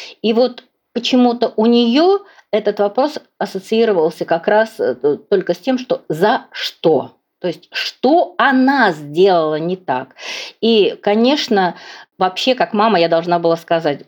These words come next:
"Боже мой, да неужели ты вот, э, так переживаешь, да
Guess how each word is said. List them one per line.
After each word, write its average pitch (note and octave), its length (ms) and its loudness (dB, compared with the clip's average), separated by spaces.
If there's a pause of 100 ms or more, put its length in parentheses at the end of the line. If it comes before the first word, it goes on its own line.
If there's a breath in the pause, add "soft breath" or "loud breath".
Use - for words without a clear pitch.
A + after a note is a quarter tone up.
"Боже B3 480 0
мой, G3 420 2
да D#3+ 600 0
неужели A3+ 560 2
ты B3 300 0
вот, F3+ 340 0
э, C#3+ 220 0 (400 loud breath)
так A3+ 260 -2
переживаешь, F#3 760 2
да G3 340 0